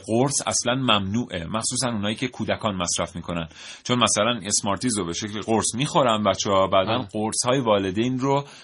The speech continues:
Speaker 1: که می‌بینن فکر می‌کنن این هم یک
Speaker 2: دقیقاً.
Speaker 1: خوردنی بچگانه است و ممکنه مصرفش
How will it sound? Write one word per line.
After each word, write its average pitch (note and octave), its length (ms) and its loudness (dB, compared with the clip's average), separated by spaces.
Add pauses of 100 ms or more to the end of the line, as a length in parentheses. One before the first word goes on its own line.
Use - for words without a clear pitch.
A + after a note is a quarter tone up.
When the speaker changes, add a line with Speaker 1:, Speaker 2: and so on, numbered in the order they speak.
(100)
Speaker 1:
که A2 120 2
می‌بینن G#2+ 540 2
فکر D3 420 -2
می‌کنن C3 420 -2
این A#2+ 160 -4
هم A#2+ 180 -2
یک A#2 80 0
Speaker 2:
دقیقاً. G#2+ 640 -2
Speaker 1:
خوردنی G#2 640 0
بچگانه F#2+ 520 2
است B2 160 0
و A2 60 -2
ممکنه G2+ 340 -4
مصرفش - 460 -4